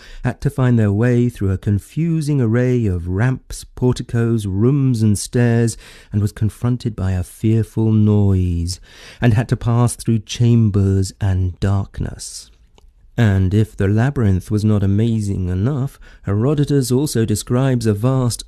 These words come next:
artificial lake. In the middle stood two pyramids rising out of the water, and on top of each was a colossal stone figure seated on a throne.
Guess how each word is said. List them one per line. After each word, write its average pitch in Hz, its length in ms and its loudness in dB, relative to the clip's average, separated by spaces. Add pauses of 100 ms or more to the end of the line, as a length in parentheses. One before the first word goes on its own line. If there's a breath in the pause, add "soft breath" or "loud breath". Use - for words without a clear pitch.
artificial 120 680 -4
lake. 98 680 -6 (520 loud breath)
In 143 160 6
the 139 80 6
middle 151 440 2
stood - 380 -4 (140)
two 160 380 -2
pyramids 120 640 -2
rising 110 600 -2
out 107 220 -2
of 113 40 -12
the 101 80 -4
water, 104 560 -6 (320 loud breath)
and 110 160 -2
on 120 140 2
top 151 200 -4
of 127 120 0
each 147 380 -4
was 110 160 0
a - 20 -2
colossal 127 540 -2
stone 131 420 -4
figure 107 540 -4
seated 101 440 -4
on 92 140 0
a 82 80 -2
throne. 98 640 -4